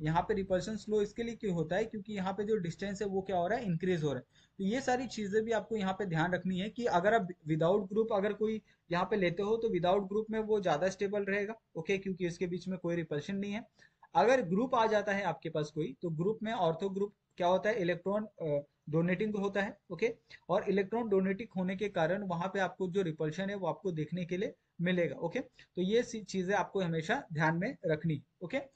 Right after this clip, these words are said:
यहाँ पे और कुछ चीजें हैं जो important चीजें, वो आपको यहाँ पे ध्यान रखनी है, जो यहाँ पे मैं लिख देता हूँ, ठीक है। Suppose जैसे अगर आपके पास plus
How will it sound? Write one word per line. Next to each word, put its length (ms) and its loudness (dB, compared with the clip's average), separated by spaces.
यहाँ 220 2
पे 120 2
और 160 6
कुछ 280 -6
चीजें 260 2
हैं 160 -2
जो 120 0
important 480 0
चीजें, 280 -2
वो 140 -4
आपको 220 -2
यहाँ 180 0
पे 120 -4
ध्यान 280 0
रखनी 220 -4
है, 120 -6
जो 120 -2
यहाँ 200 -2
पे 120 -6
मैं 140 0
लिख 160 -4
देता 220 -4
हूँ, 100 -6
ठीक 140 -8
है। 80 -4
Suppose 440 2
जैसे 260 2
अगर 280 4
आपके 240 0
पास 300 0
plus 320 2